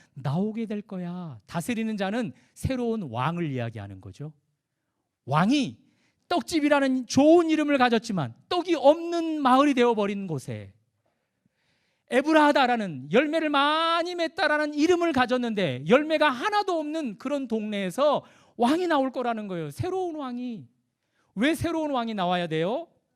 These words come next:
기존 왕은 어떻게 된 거예요? 나라를 전쟁에 휩싸이게 만든 거잖아요. 기존 왕은 잘못 다스려서 전쟁으로 그 나라 전체 가운데 큰 피해를 입힌 거잖아요.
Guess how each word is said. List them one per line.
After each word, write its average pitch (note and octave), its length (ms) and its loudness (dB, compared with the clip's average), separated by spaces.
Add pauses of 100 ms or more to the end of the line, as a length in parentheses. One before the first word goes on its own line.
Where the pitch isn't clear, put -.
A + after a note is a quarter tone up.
(160)
기존 A3+ 300 -2
왕은 F#3 640 -4 (300)
어떻게 F#3+ 320 -6
된 G3 160 -6
거예요? E3+ 580 -6 (360)
나라를 G#3+ 520 0
전쟁에 A3+ 500 -4
휩싸이게 B3+ 500 -4
만든 F3+ 260 -6
거잖아요. D#3 580 -6 (680)
기존 C4+ 320 -4
왕은 B3+ 280 -2
잘못 C4 380 -2
다스려서 B3+ 640 0 (220)
전쟁으로 C4+ 680 0
그 C#4 120 -4
나라 C#4+ 300 2
전체 C#4+ 460 -4
가운데 C4+ 280 0
큰 - 440 -10
피해를 B3+ 320 -4
입힌 A#3+ 260 -8
거잖아요. F#3+ 800 -6